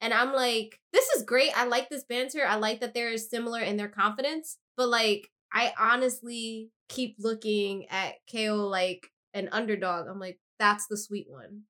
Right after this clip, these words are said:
That's the one that's gonna care the most." So, yeah, so, like, I don't know. Like, I'm,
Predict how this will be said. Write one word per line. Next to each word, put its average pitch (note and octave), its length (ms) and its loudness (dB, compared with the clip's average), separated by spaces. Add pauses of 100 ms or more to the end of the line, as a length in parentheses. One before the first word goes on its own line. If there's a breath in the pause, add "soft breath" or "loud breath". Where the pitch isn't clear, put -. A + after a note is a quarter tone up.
(120)
That's G3 220 2
the G#3 100 -8
one F#3+ 120 -4
that's F#3 120 -6
gonna F#3 180 -6
care F3+ 220 -8
the E3+ 80 -8
most." - 500 -12 (220)
So, - 120 -4
yeah, A3+ 260 2
so, G#3 140 -10
like, A3 380 -2 (440)
I C#4+ 100 4
don't F#4 120 2
know. F#4 100 0
Like, G#3+ 160 -4
I'm, A#3 400 -2